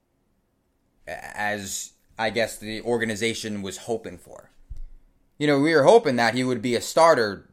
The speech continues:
second. We, I mean, entering this season, he was expected to be the starting right tackle,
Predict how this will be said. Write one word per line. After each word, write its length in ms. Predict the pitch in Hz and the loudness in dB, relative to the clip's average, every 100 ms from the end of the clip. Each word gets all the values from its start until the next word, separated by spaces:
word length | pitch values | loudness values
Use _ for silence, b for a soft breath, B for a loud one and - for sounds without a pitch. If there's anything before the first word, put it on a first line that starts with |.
| _ | _
second. 500 | - 165 143 147 147 | -4 2 2 2 -8
We, 200 | 170 151 | -8 -4
I 80 | 156 | -4
mean, 240 | 170 151 - | -2 -4 -2
entering 380 | 196 226 190 151 | -2 0 -4 -4
this 160 | 120 | -6
season, 340 | - 220 139 110 | -6 -6 -6 -6
he 120 | 165 | -6
was 100 | 185 | -6
expected 480 | 110 - 135 135 110 | -8 -2 -2 -2 -10
to 60 | |
be 100 | 117 | -8
the 80 | 110 | -8
starting 380 | - 123 113 104 | -2 0 0 -2
right 180 | 101 98 | -6 -2
tackle, 320 | 139 151 | -4 -4